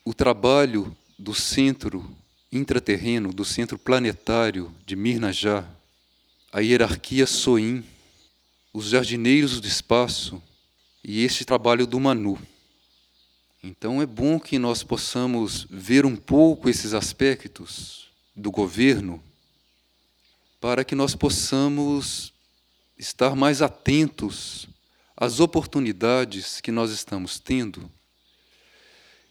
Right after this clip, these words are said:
e para que nós possamos estar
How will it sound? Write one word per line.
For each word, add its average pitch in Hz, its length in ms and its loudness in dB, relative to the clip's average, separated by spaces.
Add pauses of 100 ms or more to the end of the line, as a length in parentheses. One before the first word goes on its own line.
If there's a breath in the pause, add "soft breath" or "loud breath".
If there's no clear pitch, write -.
e 139 260 -4
para 143 340 0
que 143 100 -8
nós 143 220 0
possamos 143 760 0
estar 135 800 0